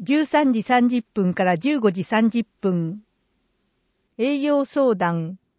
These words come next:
一般区民。十一日火曜、二十一日金曜、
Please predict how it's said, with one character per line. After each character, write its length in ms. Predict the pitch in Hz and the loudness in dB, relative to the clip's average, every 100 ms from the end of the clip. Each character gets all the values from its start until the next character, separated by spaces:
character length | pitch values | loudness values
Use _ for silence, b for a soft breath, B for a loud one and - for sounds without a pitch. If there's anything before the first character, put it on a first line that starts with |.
| _ _ _ 220 | _ _ _ -8
一 160 | 208 _ | -8 _
般 240 | 269 285 262 | 0 0 -2
区 160 | 269 | -2
民。 400 | 233 180 165 175 - _ _ _ _ _ _ _ 180 | 0 0 -2 -8 -14 _ _ _ _ _ _ _ -8
十 300 | 220 302 311 | 0 0 0
一 240 | - 269 | -2 -4
日 400 | 277 - 254 - - | -4 -6 -10 -10 -2
火 160 | 240 | 0
曜、 480 | 262 262 208 160 - - | 4 4 4 2 -4 0
二 160 | 254 294 | 2 2
十 260 | 277 233 | 0 0
一 220 | 208 247 | 0 0
日 420 | 247 240 - 233 - - | 2 2 -2 -6 -8 -6
金 300 | 254 269 269 | -2 0 4
曜、 460 | 240 196 156 - | 4 4 0 -6